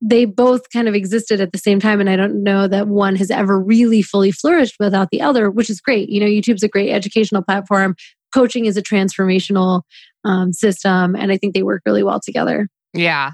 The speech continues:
Speaker 2: that's so cool. That's so funny that that is the, the topic that <laughs> blew you into the stratosphere. Which, you know what is funny? Because when I, I, when I, um, put on Instagram, you know,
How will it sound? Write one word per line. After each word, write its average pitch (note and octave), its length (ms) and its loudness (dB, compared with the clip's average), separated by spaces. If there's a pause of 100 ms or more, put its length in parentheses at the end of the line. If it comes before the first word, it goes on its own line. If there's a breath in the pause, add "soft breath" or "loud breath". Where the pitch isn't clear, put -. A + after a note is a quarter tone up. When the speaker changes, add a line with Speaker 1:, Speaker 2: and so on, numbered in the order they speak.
Speaker 2:
that's G3 180 -4
so F#3+ 160 -2
cool. F3 220 -2
That's G#3 180 -4
so B3+ 160 0
funny A3 320 -4
that F#3 200 -8 (100)
that F#3 320 0
is F3+ 340 -10
the, D3 420 -6 (140)
the F3+ 180 -6
topic F3 760 -4 (160)
that F#3 340 -2
<laughs> C#4 220 -2
blew C#4 260 2
you C4 220 2
into A#3 180 0
the A#3 140 -2
stratosphere. G#3+ 600 -4 (300 loud breath)
Which, C4 160 -2
you C#4+ 80 0
know D4+ 80 0
what C5 220 -2
is - 80 -12
funny? A#3 380 -2
Because A3 340 -4
when G3+ 100 -6
I, A#3 300 -4
I, F#3+ 80 -4
when G3+ 160 -6
I, A3 160 -2
um, F#3 320 -4
put G#3 160 -4
on F#3 100 -4
Instagram, E3+ 800 -4 (320 soft breath)
you G3 120 0
know, F3+ 120 0